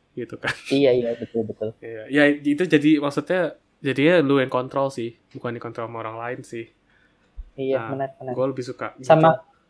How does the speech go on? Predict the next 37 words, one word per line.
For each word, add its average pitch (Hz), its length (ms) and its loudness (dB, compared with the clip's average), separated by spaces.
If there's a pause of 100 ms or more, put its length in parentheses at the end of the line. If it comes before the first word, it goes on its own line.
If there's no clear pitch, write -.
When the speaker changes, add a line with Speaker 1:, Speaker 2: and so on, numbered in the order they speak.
Speaker 2:
sebenarnya 170 400 6
itu 220 140 6
alasannya 170 420 8
sama 165 320 4
kayak 143 380 6
kenapa 143 340 2
lu 143 160 4 (100)
nggak 135 360 2
jualan 143 340 4
di 143 140 2
marketplace, 151 500 2
tapi - 200 -2
bikin 139 200 4
Speaker 1:
<clears throat> 143 60 2
Speaker 2:
website 139 280 0
sendiri 156 380 4
gitu - 180 -6
kan. 98 300 -8
Speaker 1:
Iya, 113 260 -6
kurang 113 300 -6
lebih 113 240 -12
gitu. - 140 -20 (600)
Speaker 2:
Mirip-mirip 143 640 0
kayak 123 220 2
gitu. 120 260 0 (320)
Speaker 1:
Semuanya 123 400 -8
kita 123 160 2
Speaker 2:
Tapi, 262 160 8
Speaker 1:
kontrol. - 400 -12 (540)
Hmm. 185 80 4
Speaker 2:
ah, 165 320 6
tapi - 340 -2 (440)
kenapa 165 360 6
blogging? 143 720 6
Kenapa 143 460 0
nggak 156 400 0
kayak 139 720 4